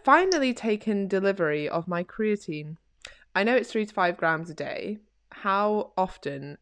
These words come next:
and when is best to take?" So per day would be how often.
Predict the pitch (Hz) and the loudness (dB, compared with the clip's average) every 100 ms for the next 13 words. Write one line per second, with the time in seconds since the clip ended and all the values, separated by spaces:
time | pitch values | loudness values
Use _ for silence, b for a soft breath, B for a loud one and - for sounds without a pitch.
0 | - 160 147 160 160 160 - 156 151 - | -8 -6 -2 0 0 -2 -4 -8 -8 -14
1 | - 147 - - _ 147 147 143 185 _ | -8 -6 -6 -12 _ -4 -2 -4 -8 _
2 | _ _ _ _ - 196 180 131 90 202 | _ _ _ _ -2 0 2 0 0 -4
3 | - _ - 156 135 151 147 131 143 - | -8 _ -8 -6 -6 -6 -4 -4 -6 -10
4 | 151 | -12